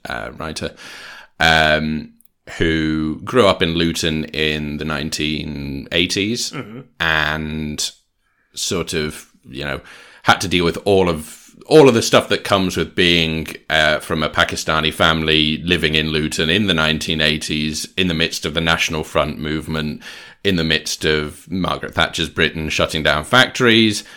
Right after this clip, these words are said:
Speaker 1: and everything that has to say. And he's a struggling writer. He knows he wants to write. He writes lyrics for his best friend's, uh, oh, sorry. Uh, so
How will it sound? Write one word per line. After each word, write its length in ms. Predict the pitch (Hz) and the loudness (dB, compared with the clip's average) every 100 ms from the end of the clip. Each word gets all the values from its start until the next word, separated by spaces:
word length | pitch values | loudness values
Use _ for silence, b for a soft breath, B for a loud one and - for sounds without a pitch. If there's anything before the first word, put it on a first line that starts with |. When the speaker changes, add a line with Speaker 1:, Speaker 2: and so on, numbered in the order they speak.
| B B B B - | B B B B 2
Speaker 1:
and 760 | 87 87 87 85 85 85 87 - _ _ 117 113 175 - - | 6 6 6 4 2 0 -2 -8 _ _ -8 -8 -8 0 4
everything 360 | 113 92 87 | 6 4 2
that 180 | 82 - | 0 0
has 240 | 82 78 | 0 -2
to 100 | - | -4
say. 400 | - 65 64 80 - - | -4 0 0 -2 -4 0
And 480 | 90 90 90 90 - _ _ _ - | 2 2 0 -4 -8 _ _ _ -2
he's 160 | 131 | -2
a 60 | 135 | 0
struggling 420 | - 165 139 120 | 4 4 4 4
writer. 520 | 113 98 98 113 107 - - | 4 4 4 2 2 -2 0
He 140 | 113 | 4
knows 240 | 113 113 | 6 6
he 80 | 104 | 4
wants 320 | 98 98 98 - | 2 0 -2 -6
to 120 | 90 | -4
write. 360 | 85 87 92 - | 0 2 0 -4
He 180 | 90 | -4
writes 320 | 87 90 85 95 | 2 2 2 2
lyrics 460 | 95 92 87 - | 4 4 2 -2
for 520 | - - 85 82 85 82 | -8 -2 0 2 0 0
his 300 | 85 78 76 | -2 -2 -2
best 320 | 82 78 - | -2 -2 -4
friend's, 760 | - 78 78 78 78 - - - | -2 -2 -2 -4 -6 -8 -8 -6
uh, 420 | 78 78 71 - 92 | -4 -4 -6 -6 -2
oh, 120 | 78 | -2
sorry. 280 | 90 80 - B B B | 0 -4 -4 B B B
Uh, 200 | 95 92 | 6 6
so 240 | 110 98 | 4 2